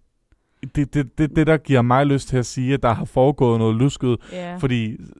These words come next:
Speaker 1: hvorfor skulle der overhovedet være patroner i en rekvisitpistol?
Speaker 2: Jamen,
Speaker 1: Bare, altså, det giver ikke
Speaker 2: altså,
Speaker 1: nogen mening.
Speaker 2: der var en ekspert i Danmark, ham den samme, som havde s-,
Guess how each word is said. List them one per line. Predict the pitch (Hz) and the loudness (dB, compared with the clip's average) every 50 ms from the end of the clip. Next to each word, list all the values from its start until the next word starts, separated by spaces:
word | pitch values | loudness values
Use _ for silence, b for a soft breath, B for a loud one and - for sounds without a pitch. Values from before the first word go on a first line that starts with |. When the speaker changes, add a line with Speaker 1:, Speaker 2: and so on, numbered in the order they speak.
| _ - - - | _ -20 -20 -18
Speaker 1:
hvorfor | 117 117 120 117 139 156 143 180 185 | -16 -8 0 2 2 4 4 2 -2
skulle | - - - 135 123 | -2 0 0 2 4
der | 117 | 4
overhovedet | 113 98 117 135 156 170 151 | 4 4 4 2 2 4 4
være | 147 120 | 2 2
patroner | - - 113 - - 170 156 147 131 120 113 | 0 -2 -6 -2 -2 0 0 0 0 -2 -2
i | - 113 117 113 113 | -2 -2 -2 -2 -2
en | 110 113 120 | -2 -4 -4
rekvisitpistol? | 123 120 113 117 127 120 - - - 170 156 156 156 143 - - 131 113 110 110 107 - _ _ - - - | -6 -8 -6 -6 -8 -8 -8 -6 -6 -6 -4 -4 -4 -4 -4 -4 -4 -4 -4 -6 -8 -10 _ _ -20 -16 -12
Speaker 2:
Jamen, | - 180 180 180 | -12 -8 -2 2
Speaker 1:
Bare, | 127 120 120 123 127 135 - - | 4 4 4 4 2 -2 -2 -4
altså, | 120 110 113 | -4 -4 -6
det | 110 - _ _ - | -8 -10 _ _ -8
giver | 127 123 | -6 -4
ikke | 127 135 | -4 -4
Speaker 2:
altså, | 143 143 139 | -4 -4 -4
Speaker 1:
nogen | 139 147 | -4 -4
mening. | 160 143 123 - - - - | -6 -6 -8 -10 -14 -14 -10
Speaker 2:
der | 202 | -8
var | 196 196 196 196 | -6 -4 -4 -4
en | 180 110 151 196 196 190 185 175 160 - _ _ _ | -6 -8 -10 -12 -12 -12 -14 -16 -16 -20 _ _ _
ekspert | - 185 - - - - 208 180 180 196 196 - - | -16 -14 -14 -12 -12 -8 -8 -6 -6 -8 -10 -14 -14
i | 180 | -10
Danmark, | 170 180 175 180 180 180 180 - | -8 -8 -8 -8 -10 -10 -12 -12
ham | - 196 180 175 | -12 -12 -10 -10
den | 180 170 | -10 -10
samme, | - - 156 156 160 165 175 - b b b b b b | -10 -10 -10 -10 -10 -12 -14 -16 b b b b b b
som | - - 196 196 202 | -12 -10 -10 -8 -6
havde | 202 208 185 180 | -6 -6 -6 -6
s-, | 180 - - - - | -8 -12 -18 -20 -20